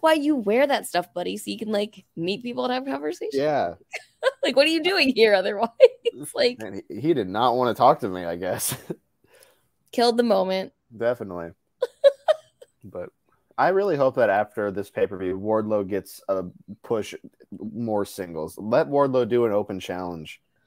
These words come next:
Speaker 1: Oh,
Speaker 2: Like
Speaker 1: yeah. Like, I was kind of concerned 'cause he kinda started, from what I've been reading, he's kinda been unhappy with, like, just says he felt like he hasn't clicked since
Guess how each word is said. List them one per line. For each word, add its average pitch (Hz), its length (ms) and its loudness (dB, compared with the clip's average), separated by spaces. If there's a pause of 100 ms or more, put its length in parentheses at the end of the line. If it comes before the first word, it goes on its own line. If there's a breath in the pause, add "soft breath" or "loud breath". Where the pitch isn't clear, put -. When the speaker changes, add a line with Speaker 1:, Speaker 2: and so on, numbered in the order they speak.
(280)
Speaker 1:
Oh, 370 280 2
Speaker 2:
Like 339 120 0
Speaker 1:
yeah. 381 280 0
Like, 254 200 0
I 277 80 4
was 320 120 0
kind 381 280 -2
of - 180 -12
concerned 262 520 2
'cause 226 120 -6
he 233 80 -14
kinda 269 260 -2
started, 220 400 -6 (460)
from 202 100 -6
what 247 120 6
I've 240 80 4
been 196 100 0
reading, 196 320 0
he's 190 120 -4
kinda 214 240 -2
been 190 140 0
unhappy 180 680 -4
with, 180 240 -8
like, 175 420 2 (300)
just - 180 -4
says 233 160 4
he 226 160 0
felt 220 200 2
like 214 120 2
he 214 60 -2
hasn't 185 200 -6
clicked - 420 0
since - 580 -10